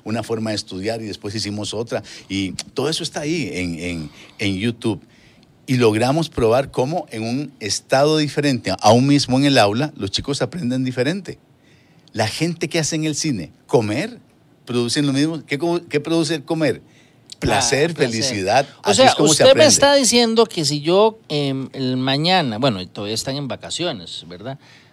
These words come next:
Speaker 2: Cuando mi hijo menor vaya a estudiar, que le permita comer ahí, en la mesa.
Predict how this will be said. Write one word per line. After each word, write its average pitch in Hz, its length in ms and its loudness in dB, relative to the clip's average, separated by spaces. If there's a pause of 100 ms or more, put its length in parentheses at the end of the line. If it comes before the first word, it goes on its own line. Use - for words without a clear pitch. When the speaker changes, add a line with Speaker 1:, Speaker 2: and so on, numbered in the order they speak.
(200)
Speaker 2:
Cuando 135 760 -4
mi 135 300 -4
hijo 190 180 -4
menor 190 460 2
vaya 143 480 2
a 180 60 2
estudiar, 165 640 2 (880)
que 151 100 -4
le 143 100 -2
permita 147 380 -6
comer 117 340 -8 (840)
ahí, 98 280 -16 (140)
en 107 100 -16
la 98 100 -10
mesa. 151 420 0